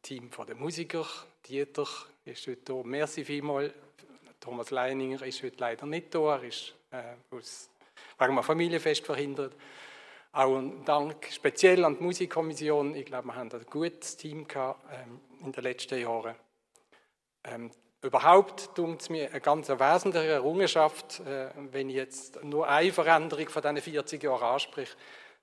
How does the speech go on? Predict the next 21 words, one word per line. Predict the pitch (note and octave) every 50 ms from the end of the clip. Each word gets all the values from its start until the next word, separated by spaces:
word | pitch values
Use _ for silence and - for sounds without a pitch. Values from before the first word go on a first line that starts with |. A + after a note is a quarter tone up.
| _ -
dass | - B2+ A#2+
es | C3 - - -
heute | B2+ A#2+ - -
Teams | - - - - - D3 D#3 D#3 - - -
gibt | - C#3 A2 - -
oder | C3+ B2 - A#2
ein | A#2+ A2+
Team | - - - C#3 C3+ D#3 D#3
gibt. | C3+ C#3+ A#2 G2+ _ - - - _ _ _ _
Weil | - - - -
vor | - - - G2
vierzig | - - C3 C#3 - - - A#2
Jahren | A#2 A#2 B2 B2
sind | - C#3 A#2+
wir | A#2+ B2
doch | - A2+ -
alle | G2 - A#2 C3 C3
noch | C3 B2+ A2 A2 - - - - _ _ _ _ _ _ _ -
einzeln | - B2 C3 - C#3 - - D3+ C3 B2+ C3+
unterwegs | D3 B2+ B2 - C3 B2+ B2 B2+ - - - -
gewesen. | - - C3 A#2+